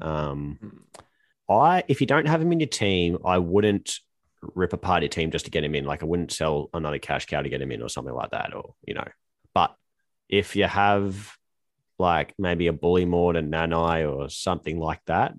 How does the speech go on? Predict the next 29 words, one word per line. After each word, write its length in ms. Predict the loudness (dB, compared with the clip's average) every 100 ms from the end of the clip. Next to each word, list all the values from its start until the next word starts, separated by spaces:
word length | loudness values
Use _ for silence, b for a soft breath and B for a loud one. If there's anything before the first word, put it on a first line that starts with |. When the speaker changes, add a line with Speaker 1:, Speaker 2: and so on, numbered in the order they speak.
| _ -12
Speaker 1:
you 100 | -12
probably 400 | -4 0 0 0
could 220 | -2 0
do 140 | 2
that. 200 | 2 2 0
I 60 |
know 200 | 0 2
it's 140 | 0 0
a 20 |
bit 240 | 0 0 _
probably 420 | -4 -2 -2 -6 _ _ b b b b b
sideways, 760 | -4 2 2 2 0 0 -2 -2
but 280 | 2 0 0 _ _ _ _
Nanai 360 | -2 2 4 4
looks 240 | 2 -2
like 180 | -2 -2
he 60 | -2
has 220 | -2 -2
his 240 | -4 -4
spot 380 | -4 -2 -2 -4
sealed 400 | -8 -2 -2 0
up 240 | -2 -2 _
for 140 | -8
most 280 | -4 -4 -4
of 60 | -8
the 100 | -6
year. 380 | -4 -4 -6 -10 _ _ _ _ _ _ _ _ _
So, 380 | -6 -2 0 2
um, 480 | 0 -2 -6 -12